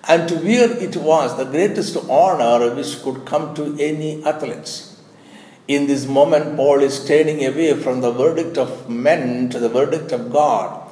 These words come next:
He is confident of an unfading crown that he may receive from his master.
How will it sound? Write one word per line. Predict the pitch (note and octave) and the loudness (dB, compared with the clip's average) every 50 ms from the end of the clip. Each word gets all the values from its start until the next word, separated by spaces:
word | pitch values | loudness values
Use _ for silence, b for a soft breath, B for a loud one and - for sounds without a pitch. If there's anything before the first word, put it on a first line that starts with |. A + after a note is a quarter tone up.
| B B B B B B B | B B B B B B B
He | - - C#3 C#3 | -4 0 0 0
is | C3 - - - | 0 -2 -2 2
confident | - C#3+ E3 - - - - D3 C#3 C#3 C#3 C#3 B2+ - - - | 4 4 4 4 0 -2 0 0 0 0 -2 -6 -8 -8 -2 4
of | C3 C3+ C3 B2+ - - - - - - | 4 4 4 4 0 -6 -10 -10 -8 -4
an | B2 B2 B2 | -2 0 0
unfading | B2+ C#3+ D#3 - - - - - D3 D3+ D#3+ D#3+ D3+ C#3+ C#3+ - - D3 | 0 0 -2 -4 -8 -6 0 2 2 2 2 2 0 -2 -2 -4 -4 -4
crown | - D3 D3+ D#3 D3 B2 G#2+ G#2 G#2 G#2 G#2+ - B B B B B - | -2 0 4 4 4 4 2 -2 -4 -6 -8 -8 B B B B B 0
that | C3 C3 A#2+ | 0 0 0
he | B2+ C3 C3 | 0 -2 -2
may | B2+ B2+ B2 | 0 2 2
receive | A#2+ C3 C#3 - - - F3 D#3+ C3 A#2+ A#2 G#2+ A2+ A2 | 2 2 0 0 -2 -6 -4 -2 0 0 0 0 -2 -2
from | A#2+ A#2 A2+ A#2 | -2 -2 -2 -4
his | A#2 A#2+ A#2 A2 - - - - | -4 -4 -4 -4 -6 -8 -10 -10
master. | B2+ B2 B2 B2 B2 - - - - - - - - | -10 -6 -4 -4 -4 -4 -6 -10 -12 -10 -12 -12 -12